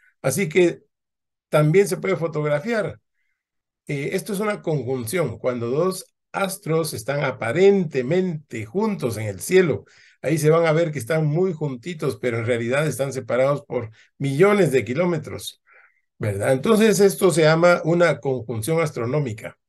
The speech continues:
Espero que la puedan disfrutar, que tengan cielos despejados donde quiera que estén. Se ve a simple vista desde cualquier punto de, en Guatemala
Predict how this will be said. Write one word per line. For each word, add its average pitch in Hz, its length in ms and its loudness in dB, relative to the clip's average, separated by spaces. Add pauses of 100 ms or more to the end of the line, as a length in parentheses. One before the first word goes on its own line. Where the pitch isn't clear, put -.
(340)
Espero 214 360 2
que 190 80 2
la 147 100 4
puedan 190 240 4
disfrutar, 147 540 -2
que 165 80 -4
tengan 160 280 0
cielos 160 280 -4
despejados 165 600 0
donde 117 380 -6
quiera 156 340 -2
que 117 120 -4
estén. 196 560 -2 (320)
Se 131 180 -4
ve 165 160 2
a 160 80 2
simple 156 380 -4
vista 190 400 -2
desde 123 340 -8
cualquier 123 460 -4
punto 170 400 -2
de, 120 180 -2
en 117 140 -6
Guatemala 165 840 2